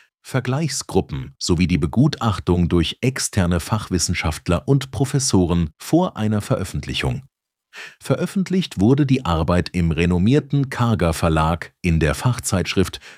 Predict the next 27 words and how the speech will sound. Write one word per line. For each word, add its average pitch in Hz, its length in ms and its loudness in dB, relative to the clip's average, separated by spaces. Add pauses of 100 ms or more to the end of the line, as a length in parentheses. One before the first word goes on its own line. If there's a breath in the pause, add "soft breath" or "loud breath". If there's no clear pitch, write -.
(140 loud breath)
Complementary 110 840 0
Medicine 76 480 2
Research 82 600 2 (320 loud breath)
und 117 340 2
zusätzlich 147 800 2
in 135 180 4
Medline 73 640 0
beziehungsweise 87 1080 0
PubMed - 640 -2
gelistet 71 640 -2 (180)
und - 380 0
damit 175 260 0
für - 160 0
Fachleute 101 720 -2
weltweit 127 460 2
zugänglich. - 800 -2 (420 loud breath)
Gerade 98 320 0
in 92 80 0
einer 90 300 -2
Zeit, 120 520 -2
in 101 200 2
der 85 240 2
viele 143 340 2
Menschen 104 400 0
unter 85 320 0
dauerhaftem 85 720 0
Stress, - 480 0